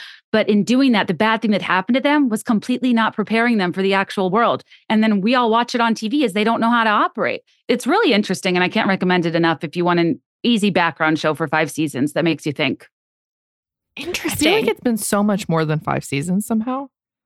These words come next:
Speaker 2: Like, in my mind, it has the longevity of Sister Wives, which is my specialty. But
Speaker 1: <laughs>
Speaker 2: it has a similar vibe as the Sister Wives. You watch this family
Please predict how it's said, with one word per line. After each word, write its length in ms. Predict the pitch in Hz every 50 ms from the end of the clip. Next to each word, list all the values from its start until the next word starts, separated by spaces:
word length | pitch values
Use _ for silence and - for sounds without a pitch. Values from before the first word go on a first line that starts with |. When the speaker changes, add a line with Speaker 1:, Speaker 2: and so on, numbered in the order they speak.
| _ -
Speaker 2:
Like, 200 | 202 190 - - _ -
in 120 | 190 196 208
my 140 | 214 226
mind, 200 | 247 285 277 262 247
it 80 | 208
has 160 | 190 185 175 -
the 60 | 175
longevity 600 | 170 165 160 156 156 156 156 147 143 147 143 139
of 80 | -
Sister 340 | - - 156 147 - - 139
Wives, 320 | 131 113 113 120 - - -
which 140 | 170 165
is 80 | 180 170
my 400 | 175 170 160 156 147 147 143 151 - _ _ _ _
specialty. 680 | - - - 127 123 - - - - - 104 - - - _ -
But 240 | 180 160 160 156 147
Speaker 1:
<laughs> 880 | 160 196 214 208 196 175 - _ _ _ _ _ _ _ _ _ -
Speaker 2:
it 80 | 226
has 180 | 269 302 262 262
a 40 | 247
similar 380 | - - 240 233 226 208 190
vibe 300 | 175 175 175 170 160 156
as 140 | 156 156 -
the 80 | 156 151
Sister 340 | - - 220 208 - 220 196
Wives. 380 | 185 180 175 165 160 175 175 -
You 80 | 165 156
watch 300 | 160 156 156 156 - -
this 160 | 160 - -
family 580 | 160 156 151 147 151 147 143 139 - 104 -